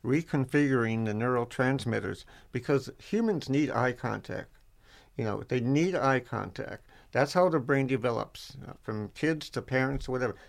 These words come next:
They need eye contact. They're not getting that anymore. They're getting it through texting. So the brain is rewiring itself to accommodate the fact that there's no eye contact anymore. And I think that's changing behavior, Russ.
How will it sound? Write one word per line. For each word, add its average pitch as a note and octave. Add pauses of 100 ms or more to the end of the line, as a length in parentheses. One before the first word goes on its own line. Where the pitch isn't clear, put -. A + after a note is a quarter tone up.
(100)
They A#2
need C#3
eye C#3
contact. G#2 (340)
They're A#2
not D3+
getting E3
that G#2+
anymore. G#2
They're B2
getting C#3+
it C3
through C3
texting. G#2+
So B2
the A2
brain D#3+
is C#3+
rewiring C#3
itself G#2+ (520)
to C3+
accommodate D#3+
the B2
fact B2+
that B2+
there's B2
no C3+
eye D#3+
contact G#2+
anymore. G#2+ (300)
And B2+
I C#3+
think F3
that's D3+
changing C3+
behavior, D3+
Russ. A2+